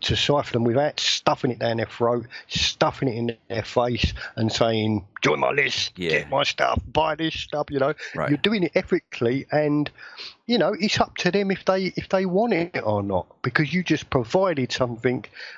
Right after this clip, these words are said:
Speaker 1: for free. Then you say, "Look, here's something else for free if you choose to take it."
Speaker 2: Right. And, and
Speaker 1: You know, I'm not saying, like, "Take it now, I'm gonna come round with a shotgun."
Speaker 2: Yeah.
Speaker 1: <laughs> It's like, take it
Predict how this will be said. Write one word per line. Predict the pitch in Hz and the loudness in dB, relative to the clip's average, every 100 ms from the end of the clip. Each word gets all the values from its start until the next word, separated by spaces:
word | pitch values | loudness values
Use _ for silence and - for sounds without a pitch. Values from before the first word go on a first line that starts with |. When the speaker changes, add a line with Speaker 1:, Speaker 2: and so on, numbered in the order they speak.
| - | -6
Speaker 1:
for | - | -4
free. | 113 - 147 107 147 - _ - | -4 0 2 2 -2 -6 _ 0
Then | 143 | 2
you | 135 | 2
say, | - 135 127 | 2 2 2
"Look, | 156 156 | 2 0
here's | - 175 160 - | 0 0 0 -4
something | - - 147 131 | -4 0 2 2
else | 185 180 - | 0 0 -6
for | - 110 | -6 -8
free | - 120 120 123 123 - - _ _ | -4 0 2 2 -2 -10 -20 _ _
if | 147 - - | 0 0 -2
you | 151 | -2
choose | - 120 117 120 | 0 0 0 -2
to | 165 - | -6 -6
take | - - 262 233 - | -8 0 0 0 -2
it." | 95 - _ | -4 -4 _
Speaker 2:
Right. | 202 92 - _ - - | 2 2 0 _ -20 4
And, | 170 175 - - | 6 6 4 2
and | 160 156 - 156 | 6 6 2 0
Speaker 1:
You | 220 | 2
know, | 185 | 2
I'm | - | 2
not | 220 - | 0 2
saying, | 202 196 196 | 2 2 2
like, | 175 170 - | 2 2 -4
"Take | - 208 - | 0 0 0
it | 185 | -4
now, | 185 196 180 | 0 2 2
I'm | 190 | 2
gonna | 180 180 156 - - - _ _ | 2 2 0 -6 -20 -20 _ _
come | - 208 | 0 2
round | 202 202 | 2 2
with | 190 175 | 2 0
a | 170 | 0
shotgun." | - - 165 190 269 175 | 0 0 0 0 0 4
Speaker 2:
Yeah. | 180 180 - | 6 6 4
Speaker 1:
<laughs> | - - - - - | -2 -4 -8 -10 -12
It's | - - - | -16 -12 -2
like, | 208 196 - _ _ - _ _ _ | 0 0 -4 _ _ -20 _ _ _
take | - 240 - | -2 -2 -2
it | 226 | -10